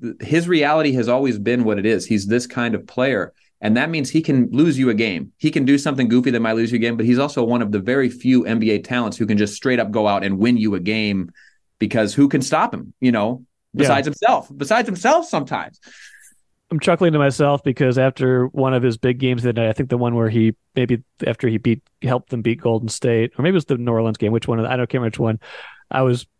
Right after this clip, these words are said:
Speaker 2: trading texts with Chris Hine, and he was saying, uh, he was kinda giving me, uh, stuff about Cat, and I was like, <laughs> "You know, what I should do right now is write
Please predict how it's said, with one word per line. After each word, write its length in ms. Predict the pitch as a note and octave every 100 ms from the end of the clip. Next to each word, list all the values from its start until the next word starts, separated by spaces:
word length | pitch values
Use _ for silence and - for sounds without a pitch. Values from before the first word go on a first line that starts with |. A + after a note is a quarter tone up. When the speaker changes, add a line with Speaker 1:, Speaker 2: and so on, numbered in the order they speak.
| _ -
Speaker 2:
trading 360 | E3 C#3+ B2+
texts 380 | - C3 - -
with 140 | B2
Chris 240 | - C#3+ -
Hine, 400 | B2 A#2+ A#2 A#2
and 120 | A2+
he 120 | C3
was 160 | A#2+ A#2
saying, 300 | B2 A#2 A#2 - - _ _ -
uh, 240 | - A#2+
he 140 | A#2 C#3+
was 140 | A#2+
kinda 200 | - C3+
giving 200 | A#2+ A#2+
me, 120 | A#2 A2+ _ _ - -
uh, 240 | - A2+ A2+ C#3
stuff 360 | - C3 A2
about 320 | B2 A2 A#2+ -
Cat, 320 | - A#2+ A#2+ A2+
and 200 | A#2+ A#2
I 100 | A2
was 160 | A2
like, 240 | B2+ A2+ - - - -
<laughs> 140 | D#4 -
"You 100 | C#3+
know, 320 | C#3+ C#3+ G3 -
what 200 | D3+ F3+
I 80 | F#3
should 220 | G3+ D#3
do 160 | F3+
right 280 | D#3+ D3+ E3
now 520 | D3+ C#3 C3 B2 B2 -
is 220 | C3+ A#2
write 320 | C#3 C3 D3